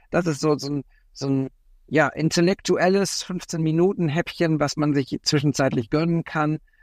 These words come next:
was ich mir zwischenzeitlich gönne, um einfach so ein paar Sachen mir anzugucken, zum Beispiel, äh, Nighthawks bei Edward Hopper, das ist dieses,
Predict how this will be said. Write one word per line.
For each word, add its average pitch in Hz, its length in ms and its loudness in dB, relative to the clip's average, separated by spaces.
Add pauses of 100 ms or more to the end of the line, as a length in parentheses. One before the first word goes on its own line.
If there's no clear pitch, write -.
(140)
was 127 240 0
ich 180 220 -4
mir 147 120 0
zwischenzeitlich 127 760 -2
gönne, 156 400 2 (400)
um 147 200 2
einfach 135 440 -4
so 143 100 -4
ein 127 60 -2
paar 127 260 -2
Sachen 143 380 -4 (320)
mir 120 180 0
anzugucken, 135 580 0
zum 131 160 2
Beispiel, 127 500 2
äh, 117 220 -2
Nighthawks 135 680 -2
bei 117 180 0
Edward 127 380 -4
Hopper, 135 260 0
das 101 180 -4
ist - 140 -10
dieses, 113 360 0